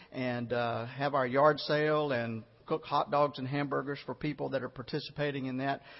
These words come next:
It's a big deal, folks. There are thousands of people that come through there. And, uh, and so here's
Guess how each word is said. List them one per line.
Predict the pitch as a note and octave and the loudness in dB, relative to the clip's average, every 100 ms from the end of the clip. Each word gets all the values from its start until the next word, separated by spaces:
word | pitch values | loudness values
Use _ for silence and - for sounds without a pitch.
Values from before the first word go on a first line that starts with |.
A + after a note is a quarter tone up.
| - - - | -20 -14 0
It's | C#3+ C#3 | 2 2
a | |
big | A#2+ A#2 D#3 E3 D3 | 0 0 2 2 2
deal, | D#3 D#3+ C3 - | 2 4 2 0
folks. | A#2+ A#2+ - A#2+ | 0 0 -6 -2
There | C#3 B2 | 0 0
are | A#2 - - - | -2 -16 -20 -6
thousands | E3 D#3 E3+ C#3 C3+ | 0 2 2 0 -4
of | C3 | -4
people | - D#3 - A#2+ | -4 -4 -4 -4
that | A#2 - | -4 -2
come | C#3+ C3+ | -2 -2
through | - C#3+ C3 | -2 -2 0
there. | B2 A#2 A#2 B2 - | 0 0 -2 -6 -6
And, | A#2+ A#2+ A2+ | -4 -2 -2
uh, | A#2+ A2 - - - - | -4 -6 -12 -20 -20 -6
and | C3+ C3 | -2 2
so | C#3+ C3+ | 2 4
here's | F3 F#3+ D#3 | 6 4 4